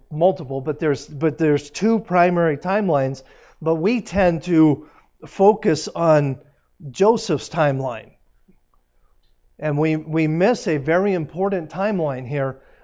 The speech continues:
Uh, and, and, uh, and until I, again, until I was studying, as God revealed this in my studies, um, as I was praying, there's a timeline here of,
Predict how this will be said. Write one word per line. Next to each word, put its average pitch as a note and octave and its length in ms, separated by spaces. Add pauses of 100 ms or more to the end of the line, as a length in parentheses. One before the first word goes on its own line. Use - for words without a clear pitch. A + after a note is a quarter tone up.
Uh, D#3 260
and, D#3+ 380
and, D#3+ 220
uh, E3+ 220
and E3+ 240
until F3+ 420
I, F3+ 120
again, E3+ 420
until F3 340
I F3+ 100
was E3 220
studying, G3 420
as C#3+ 160
God E3 260
revealed D3+ 360
this D3+ 200
in D3+ 100
my C3 160
studies, F3 520 (500)
um, C3+ 520 (600)
as C#3+ 200
I C#3+ 100
was C#3 180
praying, E3+ 500 (360)
there's D#3+ 460
a D#3+ 60
timeline F3+ 640
here E3+ 260
of, D#3+ 380